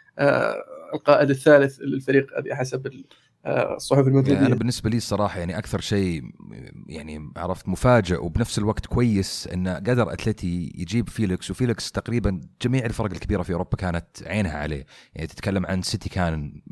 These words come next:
Speaker 2: في عرض مقدم منهم، تتكلم عن اليونايتد كان نفس الشيء، يعني بيراقب فيليكس ب-، ب-، ب-، يعني باهتمام كبير. ومع ذلك مسألة إن أنت أتلتي عرفت يعني تاخذ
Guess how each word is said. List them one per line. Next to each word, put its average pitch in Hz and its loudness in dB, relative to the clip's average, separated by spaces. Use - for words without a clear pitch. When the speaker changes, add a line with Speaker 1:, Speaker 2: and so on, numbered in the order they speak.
Speaker 2:
في 85 -2
عرض 85 -2
مقدم 80 -2
منهم، 73 -2
تتكلم 87 -2
عن 78 -2
اليونايتد 92 2
كان 82 -2
نفس 87 -4
الشيء، 80 -2
يعني 71 -10
بيراقب 78 -4
فيليكس 85 -6
ب-، - -18
ب-، 69 -8
ب-، 71 -10
يعني 69 -10
باهتمام 85 0
كبير. 85 -4
ومع 117 4
ذلك 123 2
مسألة 101 0
إن 90 -2
أنت 117 -2
أتلتي 85 -4
عرفت - -4
يعني 73 -12
تاخذ 95 -2